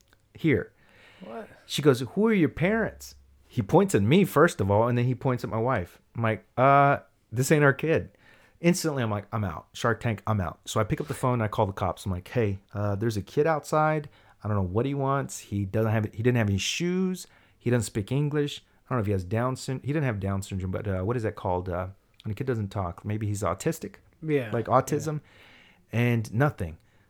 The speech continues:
Speaker 1: So we're having, like, we're having trouble communicating him. So I'm on the, on phone, and the lady instantly gets attitude with me. It's like, "Where'd the kid come from?" "I don't know, this street." She goes,
Speaker 2: Yeah,
Speaker 1: "Why
Speaker 2: how
Speaker 1: is
Speaker 2: are
Speaker 1: he
Speaker 2: you
Speaker 1: there?"
Speaker 2: supposed to know?
Speaker 1: <clears throat> I'm like,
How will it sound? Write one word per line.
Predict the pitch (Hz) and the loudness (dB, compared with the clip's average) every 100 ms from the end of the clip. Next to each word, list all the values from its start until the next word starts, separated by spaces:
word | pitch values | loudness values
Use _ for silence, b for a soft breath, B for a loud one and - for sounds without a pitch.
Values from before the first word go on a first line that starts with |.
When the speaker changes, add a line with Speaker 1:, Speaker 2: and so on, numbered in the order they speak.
| _ | _
Speaker 1:
So | - | 0
we're | 117 | 2
having, | 123 151 156 - _ | 4 4 0 -6 _
like, | 135 131 | -6 0
we're | 165 | 2
having | 185 160 | 4 2
trouble | - 143 | 0 0
communicating | 131 117 127 - 127 | 0 0 0 0 -2
him. | 120 | 0
So | 131 | 0
I'm | 143 | 0
on | 135 | 0
the, | 110 | -2
on | 107 | -4
phone, | - 120 - | -2 -2 0
and | 110 | 0
the | 104 | 4
lady | 107 135 120 | 4 4 2
instantly | 127 - 107 | 0 -2 -4
gets | 98 101 | -2 0
attitude | 95 90 90 | 0 -2 -4
with | 85 | -6
me. | |
It's | 82 92 | -8 -8
like, | - _ _ _ _ | -10 _ _ _ _
"Where'd | - 113 113 | -2 2 2
the | |
kid | 101 113 98 | 2 0 0
come | 131 | -2
from?" | 135 85 82 _ _ | -2 -8 -10 _ _
"I | 180 | -4
don't | |
know, | 151 | 2
this | 131 - | 2 2
street." | - 151 190 226 - _ | -2 -2 -2 -4 -12 _
She | - 123 | -4 2
goes, | 107 95 - | 2 0 -8
Speaker 2:
Yeah, | - | 0
Speaker 1:
"Why | 151 131 | 6 8
Speaker 2:
how | |
Speaker 1:
is | 120 | 8
Speaker 2:
are | |
Speaker 1:
he | 117 | 6
Speaker 2:
you | |
Speaker 1:
there?" | 135 156 131 | 8 6 4
Speaker 2:
supposed | - 131 117 104 | -2 -8 -6 -6
to | - 285 | -4 -2
know? | 240 202 120 | 0 0 -2
Speaker 1:
<clears throat> | - - | -10 -6
I'm | |
like, | 147 117 | -4 -4